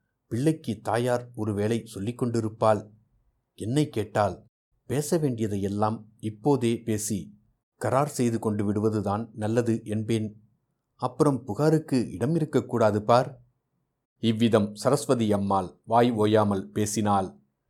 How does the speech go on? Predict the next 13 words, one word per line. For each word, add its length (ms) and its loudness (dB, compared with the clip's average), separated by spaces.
எனினும் 540 2
அவளுடைய 480 4
மனத்தில் 520 2
இருந்த 360 -2
பரபரப்பு 800 2
அடங்கவில்லை. 840 2
சீதாவை 400 8
கூப்பிட்டு, 640 -2
"குழந்தை, 500 0
அவர்கள் 440 -2
இறங்கியிருக்கிற 720 -2
வீட்டுக்கு 440 -4
போய் 380 -4